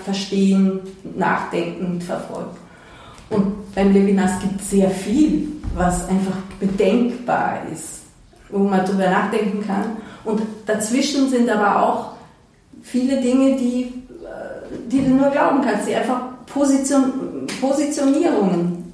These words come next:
wo man sich befindet, wenn man dieses oder jenes sich überlegt. Und das kann man versuchen, aus der Philosophie völlig draußen zu halten.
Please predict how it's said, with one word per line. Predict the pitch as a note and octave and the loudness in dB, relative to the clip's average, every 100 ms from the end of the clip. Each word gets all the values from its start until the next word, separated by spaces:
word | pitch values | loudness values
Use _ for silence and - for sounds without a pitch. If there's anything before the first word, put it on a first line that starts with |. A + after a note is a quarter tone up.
| - | -12
wo | G3+ G3 A3 | -4 -2 0
man | A3+ A3+ A#3 | 2 2 0
sich | A#3 - | -2 -2
befindet, | A#3+ B3 C#4 C#4+ C#4+ | -2 0 0 2 0
wenn | A#3+ A#3+ | 2 2
man | A#3+ A#3+ | 2 2
dieses | A#3+ - | -2 -2
oder | B3 A#3+ | -2 0
jenes | A3+ A3+ A#3+ A#3+ | 0 0 -2 -4
sich | A#3+ | -4
überlegt. | A#3 A#3 A3+ G#3+ E3+ - - - - - - - - - - - - - - - - _ _ _ | -2 0 0 0 -2 -4 -6 -8 -6 -8 -8 -18 -16 -4 -4 -4 -14 -20 -20 -20 -20 _ _ _
Und | - G#3 | -2 0
das | A3 | 0
kann | A3+ G#3+ | 2 2
man | A#3 B3 | 2 4
versuchen, | B3 C4 B3+ A#3 | 4 4 2 2
aus | A#3+ | 2
der | B3 | 0
Philosophie | B3 A#3+ A#3 A#3+ A#3 | 2 2 2 2 0
völlig | G#3 G#3 - | 0 -2 -2
draußen | F3+ E3+ F#3 - G#3 | 0 0 0 -2 -4
zu | A3+ A3 | -4 -4
halten. | F#3+ - - - | -4 -4 -4 -6